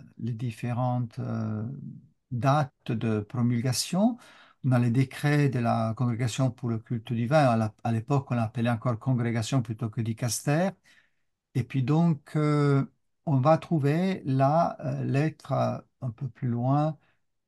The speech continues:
Constitution, allez, apostolique, pontificalis Romani Reconitio. Alors,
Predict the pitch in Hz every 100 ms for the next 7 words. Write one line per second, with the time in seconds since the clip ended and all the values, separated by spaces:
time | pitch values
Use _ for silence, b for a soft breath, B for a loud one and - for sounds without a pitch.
0 | _ - 151 139 147 147 135 - 135 139
1 | 120 123 127 175 139 - 143 131 147 -
2 | 135 117 135 127 127 110 131 - 131 131
3 | - 127 123 123 127 120 113 - 123 120
4 | 135 139 - 175 185 - B B B B
5 | B - 151 147 143 -